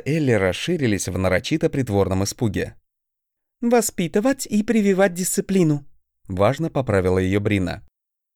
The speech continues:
"Надо же хоть кому-то этим заниматься. Гарну-то явно не до нас. Всё пытается всех альвов вольной марки победить, причём в одиночку", неодобрительно закончила островитянка.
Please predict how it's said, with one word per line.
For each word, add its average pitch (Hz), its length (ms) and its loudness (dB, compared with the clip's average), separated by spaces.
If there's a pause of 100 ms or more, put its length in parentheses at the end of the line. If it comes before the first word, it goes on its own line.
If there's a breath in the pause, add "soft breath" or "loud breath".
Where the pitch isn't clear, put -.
(120)
"Надо 254 280 4
же 208 140 2
хоть 196 220 0
кому-то 220 400 2
этим 127 260 2
заниматься. 143 640 0 (420)
Гарну-то 247 640 4
явно 220 380 4
не 226 140 4
до 226 140 2
нас. 226 340 0 (280 soft breath)
Всё 247 240 2
пытается 214 540 4
всех 190 300 0
альвов 202 380 2
вольной 196 320 2
марки 214 300 0
победить, 127 500 0 (240 loud breath)
причём 226 360 2
в 180 40 -2
одиночку", 175 600 0 (480)
неодобрительно 95 800 0
закончила 90 540 -2
островитянка. 87 880 -4